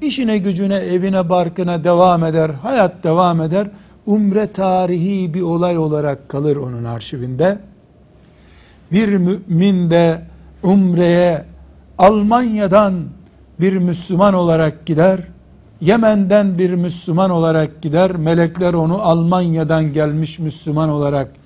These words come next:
gelen kısmına kaydederler. Dönerken Yesrib'den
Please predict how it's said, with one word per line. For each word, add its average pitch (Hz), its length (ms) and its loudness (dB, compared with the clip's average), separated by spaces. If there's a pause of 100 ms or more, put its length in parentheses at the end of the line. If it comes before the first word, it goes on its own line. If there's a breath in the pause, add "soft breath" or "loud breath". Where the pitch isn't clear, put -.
(160)
gelen 160 460 2 (220)
kısmına 143 600 -6
kaydederler. 156 800 0 (800 soft breath)
Dönerken 180 920 4 (840 soft breath)
Yesrib'den 165 1200 2